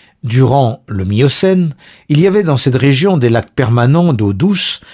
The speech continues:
favorisant l'évolution de la vie. Les grenouilles, qui sont une espèce aquatique, se sont alimentées de larves d'insectes, de moustiques, de libellules et de petits escargots. Grâce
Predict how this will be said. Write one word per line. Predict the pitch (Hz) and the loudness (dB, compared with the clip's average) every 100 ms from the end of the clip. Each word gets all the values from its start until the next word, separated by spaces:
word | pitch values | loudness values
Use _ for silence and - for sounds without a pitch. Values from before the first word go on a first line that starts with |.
| - | -20
favorisant | - 196 180 170 175 180 202 | -6 -2 0 2 0 0 0
l'évolution | 123 104 104 - 117 | 0 0 -2 -2 -2
de | 110 | 0
la | 113 | -2
vie. | 107 92 - _ _ _ _ _ | -4 -8 -14 _ _ _ _ _
Les | 87 98 | -8 -6
grenouilles, | 104 135 170 208 180 | 0 2 2 0 -4
qui | - - | -10 -10
sont | - 90 | -6 -6
une | - 85 | -8 -8
espèce | - 95 87 | -8 -6 -8
aquatique, | 90 - 131 - 190 - _ _ _ _ | -6 -4 -2 -2 -6 -8 _ _ _ _
se | 190 | -2
sont | 180 185 | -2 -2
alimentées | 185 180 190 196 190 214 | 0 2 2 0 -2 0
de | 135 | 2
larves | 120 135 95 101 | 2 0 -2 -4
d'insectes, | 98 120 - 185 190 - | 0 -2 0 -2 -4 -8
de | 65 85 | -8 -6
moustiques, | 85 98 - 165 175 - - _ _ | -4 -4 -2 -4 -4 -6 -20 _ _
de | 120 135 | -2 2
libellules | 127 113 165 117 101 120 123 120 - _ - | 2 2 0 0 0 0 0 -2 -10 _ -4
et | 139 | -2
de | 127 | 0
petits | 120 127 123 131 107 | 0 -2 -2 -2 -2
escargots. | 101 - 95 92 98 - _ _ _ _ _ _ _ _ _ - | -2 -4 -6 -6 -14 -16 _ _ _ _ _ _ _ _ _ -2
Grâce | 147 156 127 - - | 0 0 -2 -6 -10